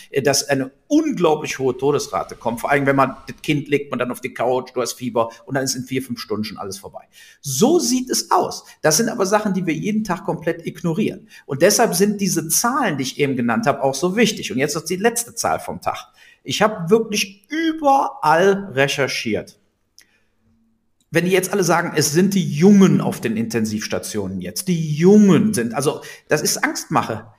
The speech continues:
weil diese Zahl gibt es nicht, die wird nicht ermittelt.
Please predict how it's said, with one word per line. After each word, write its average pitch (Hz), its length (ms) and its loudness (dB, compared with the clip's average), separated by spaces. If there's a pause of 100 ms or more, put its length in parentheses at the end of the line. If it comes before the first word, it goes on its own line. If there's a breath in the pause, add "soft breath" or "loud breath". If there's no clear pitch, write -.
(140)
weil 143 140 2
diese 170 200 0
Zahl 175 240 0
gibt - 280 -8
es - 160 -6
nicht, - 440 -2
die 120 120 -6
wird - 280 -6
nicht 135 360 -4
ermittelt. 131 560 0